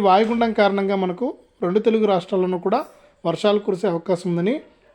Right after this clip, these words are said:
ముఖ్యంగా ఈ పన్నెండు జిల్లాలపైన ఈ వర్ష ప్రభావం ఎక్కువగా ఉంటుందని వాతావరణ శాఖ అయితే సూచిస్తుంది. ఆ వివరాలన్నీ కూడా మనం ఇప్పుడే వీడియో ద్వారా తెలుసుకుందాం. వీడియోను లైక్ చేయండి, షేర్ చేయండి, మన ఛానల్ను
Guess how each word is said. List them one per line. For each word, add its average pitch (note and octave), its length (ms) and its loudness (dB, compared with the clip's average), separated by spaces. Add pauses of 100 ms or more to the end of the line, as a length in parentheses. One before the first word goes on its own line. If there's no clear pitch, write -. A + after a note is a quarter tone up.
(200)
ముఖ్యంగా B3 400 -2 (120)
ఈ G3 40 -4 (100)
పన్నెండు G#3+ 340 0
జిల్లాలపైన G3+ 480 0 (500)
ఈ F#3 120 2
వర్ష F3 160 -4 (100)
ప్రభావం G3+ 400 0
ఎక్కువగా F#3+ 340 -2
ఉంటుందని F3 360 -4 (480)
వాతావరణ G3 400 -2
శాఖ F#3 220 -6
అయితే F3 200 -8
సూచిస్తుంది. F3 560 -6 (540)
ఆ - 20 4 (100)
వివరాలన్నీ A3 520 4
కూడా G#3 200 0
మనం G3 200 -2
ఇప్పుడే F#3+ 280 -2
వీడియో F3+ 200 2
ద్వారా F3+ 220 0
తెలుసుకుందాం. F3 480 -4 (520)
వీడియోను B3 360 2
లైక్ F#3+ 240 2
చేయండి, G#3+ 400 0
షేర్ F3 300 -2
చేయండి, F#3 300 0 (300)
మన F3+ 180 2
ఛానల్ను G#3 300 2